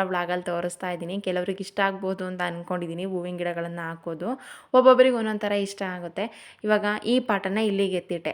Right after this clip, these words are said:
ಅದು ಆ ಜಾಗಕ್ಕೂ ಕೂಡ ಗಿಡಗಳನ್ನ ಹಾಕ್ಬೋದಲ್ವಾ? ಅದು ಮೇಲ್ಗಡೆ ಇದ್ರೂ ಆಗುತ್ತೆ. ಹಾಗಾಗಿ ಪಾಟ್ ಎತ್ತಿ ಮೇಲ್ಗಡೆ ಇಟ್ಟಿದ್ದೀನಿ. ನೋಡಿ, ಹೂವು ಎಷ್ಟು ಚೆನ್ನಾಗಿ ಕಾಣಿಸ್ತಾ ಇದೆ ಅಂತ. ಆದರೆ ಅದು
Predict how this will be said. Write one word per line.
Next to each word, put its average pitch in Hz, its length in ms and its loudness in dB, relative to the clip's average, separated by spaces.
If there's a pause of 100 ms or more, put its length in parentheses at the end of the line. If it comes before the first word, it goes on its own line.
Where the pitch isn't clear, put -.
ಅದು 196 400 -2
ಆ 190 240 0
ಜಾಗಕ್ಕೂ 202 440 0
ಕೂಡ 196 220 -2
ಗಿಡಗಳನ್ನ 185 480 0
ಹಾಕ್ಬೋದಲ್ವಾ? 185 760 -4
ಅದು 180 180 -6
ಮೇಲ್ಗಡೆ 185 460 -2
ಇದ್ರೂ 190 280 -2
ಆಗುತ್ತೆ. 175 460 -4 (420)
ಹಾಗಾಗಿ 208 420 0
ಪಾಟ್ 185 380 -4
ಎತ್ತಿ 190 240 -2
ಮೇಲ್ಗಡೆ 180 540 -2
ಇಟ್ಟಿದ್ದೀನಿ. 175 560 -4 (800)
ನೋಡಿ, 185 220 0
ಹೂವು 202 260 4
ಎಷ್ಟು 196 220 2
ಚೆನ್ನಾಗಿ 185 300 -2
ಕಾಣಿಸ್ತಾ 170 480 -2
ಇದೆ 165 200 -4
ಅಂತ. 165 220 -6
ಆದರೆ 190 280 -2
ಅದು 170 420 -4